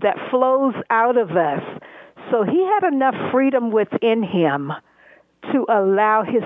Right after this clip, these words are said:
talents to just flow. It made no difference to him what color his skin is, was.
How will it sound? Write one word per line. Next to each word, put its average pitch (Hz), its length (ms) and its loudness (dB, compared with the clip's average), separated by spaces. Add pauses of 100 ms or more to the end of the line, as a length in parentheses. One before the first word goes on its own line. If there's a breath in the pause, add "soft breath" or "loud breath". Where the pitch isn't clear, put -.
(140)
talents 208 520 0 (640 loud breath)
to 240 80 6
just 202 300 0 (160)
flow. 226 340 2
It 311 160 0
made 440 180 2
no 381 160 2
difference 269 500 0 (420 soft breath)
to 220 80 4
him 208 520 2 (380 soft breath)
what 262 180 0
color 226 280 2
his 175 140 -2 (120)
skin 277 400 0 (100)
is, 165 400 2 (360)
was. 170 560 2